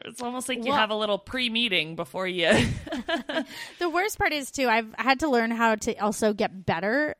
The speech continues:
Speaker 2: at clarifying. So I remember going on one trip. Sorry, I wasn't even leaving on a trip. I was coming home from a trip. And a
Speaker 1: Mm-hmm.
Speaker 2: friend was like, "Stop and see me on your way home." And I said, "Listen, I can get to you and spend however long with you," 'cause I was staying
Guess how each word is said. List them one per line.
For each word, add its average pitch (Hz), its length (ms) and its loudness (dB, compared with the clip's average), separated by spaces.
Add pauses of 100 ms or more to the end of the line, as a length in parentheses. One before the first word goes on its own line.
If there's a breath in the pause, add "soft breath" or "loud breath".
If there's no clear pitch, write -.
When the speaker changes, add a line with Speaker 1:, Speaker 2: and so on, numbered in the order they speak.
Speaker 2:
at 262 220 0
clarifying. 320 560 -4
So 240 300 -8 (320 loud breath)
I - 40 -4
remember 302 260 -2
going 247 260 -2
on 226 140 -4
one 220 160 -4
trip. 202 280 -4 (920)
Sorry, 277 200 0
I - 20 2
wasn't 330 260 0
even 214 140 -6
leaving 262 260 -2
on 202 100 -4
a 185 60 -8
trip. - 240 -10
I 190 80 -6
was 202 100 -8
coming 359 280 -10
home 254 360 -2
from 220 200 -8
a 185 40 -14
trip. - 340 -18 (200 soft breath)
And 185 220 -10
a 226 100 -2
Speaker 1:
Mm-hmm. 147 80 -8
Speaker 2:
friend 269 240 2
was 254 160 -2
like, 233 200 -4
"Stop - 340 4
and 392 120 -6
see 262 180 -2
me 233 120 0
on 220 120 0
your 202 80 0
way 196 160 2
home." 240 520 0
And 220 120 -8
I 233 40 -6
said, 214 320 -4
"Listen, 247 520 -8 (640 soft breath)
I 269 140 2
can 330 200 -10
get 262 280 -2
to 262 100 -8
you 202 440 -2
and 226 200 -8
spend 220 320 -4
however 214 680 -2 (320)
long 196 320 -2
with 226 260 -4
you," 175 220 -10
'cause 208 220 -14
I 190 80 -10
was 185 100 -14
staying 180 520 -14